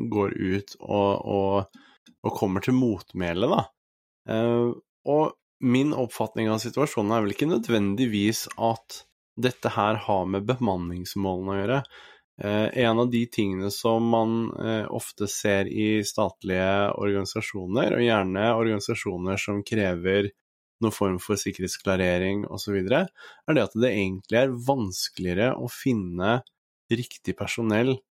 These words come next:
rett og slett på grunnlag av behov for klarering. Og det er mange grunner til det. Det er ikke fordi at vi er så sabla mange som ikke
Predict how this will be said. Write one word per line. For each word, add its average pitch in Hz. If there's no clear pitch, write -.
rett 104
og -
slett 110
på 120
grunnlag 101
av 92
behov 107
for 104
klarering. 117
Og 113
det 123
er 156
mange 107
grunner 117
til 95
det. 147
Det 117
er -
ikke -
fordi 156
at -
vi 113
er 107
så 113
sabla 101
mange 101
som 113
ikke -